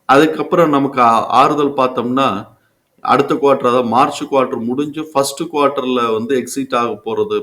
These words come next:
பார்த்தோம்னா ஏழு புள்ளி எட்டா இருக்கும். அடுத்த வருஷம் செகண்ட்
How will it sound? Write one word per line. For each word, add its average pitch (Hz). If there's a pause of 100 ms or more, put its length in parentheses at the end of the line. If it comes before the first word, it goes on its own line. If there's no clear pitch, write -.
பார்த்தோம்னா 107
ஏழு 127
புள்ளி 113
எட்டா 104
இருக்கும். 90 (640)
அடுத்த 151
வருஷம் 151
செகண்ட் 170